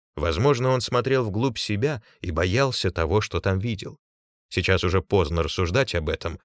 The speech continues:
а сам он точно не помнит. Или, возможно, в выпивке было виновато всепожирающее чувство изоляции, уже слишком сильное, чтобы что-то исправить, но все еще казавшееся ему неестественным.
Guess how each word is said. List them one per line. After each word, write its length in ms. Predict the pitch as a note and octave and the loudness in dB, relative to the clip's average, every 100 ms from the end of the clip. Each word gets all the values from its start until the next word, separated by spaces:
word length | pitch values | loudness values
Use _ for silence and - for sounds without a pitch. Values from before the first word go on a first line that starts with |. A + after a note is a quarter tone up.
| _ - | _ -6
а 140 | - | -2
сам 240 | - A#2+ B2+ | 2 4 4
он 100 | A#2 | 4
точно 300 | A2+ G#2+ G#2 | 2 2 2
не 160 | G2+ | 0
помнит. 560 | G2 - - - - - _ _ _ _ _ _ _ | 0 -4 -4 -12 -18 -20 _ _ _ _ _ _ _
Или, 200 | - G#2+ | 0 2
возможно, 560 | A2 A#2 G#2+ D3 D#3 F3+ | 4 4 4 4 4 2
в 60 | B2+ | 2
выпивке 440 | D#3 D#3+ - D#3+ | 0 0 -2 -2
было 200 | C#3 D3+ | 2 2
виновато 600 | C3 B2+ A2+ C#3+ D3+ C#3+ _ - | 2 2 4 2 2 -2 _ -6
всепожирающее 880 | - C3+ B2 A#2 B2+ D3 - C3+ C3+ | -2 2 4 4 4 2 0 -2 -2
чувство 400 | C3+ - A#2 A#2 | -2 -2 -2 2
изоляции, 760 | G#2 G#2 A2 F#2 - - - _ _ | 2 4 2 2 -6 -10 -16 _ _
уже 260 | - D2+ G#2 | -4 0 0
слишком 380 | G2+ G2+ - - | 2 0 0 0
сильное, 400 | - C3+ B2+ A2+ | 0 0 2 0
чтобы 240 | G2+ F#2+ | 0 -2
что-то 300 | - G#2 F#2 | -2 0 0
исправить, 560 | E2 - D3+ C#3 - - _ _ | -2 -2 -2 -2 -4 -8 _ _
но 120 | - C#2+ | -6 -4
все 200 | - C3 | 0 2
еще 220 | B2+ A2+ | 2 0
казавшееся 640 | F#2 E2 A#2+ - G#2+ - | 0 2 0 0 -2 0
ему 220 | E2+ D#2+ F#2+ | -2 0 2
неестественным. 840 | G2 F2+ - E2 - - - - | 2 0 0 -2 -2 -12 -14 -16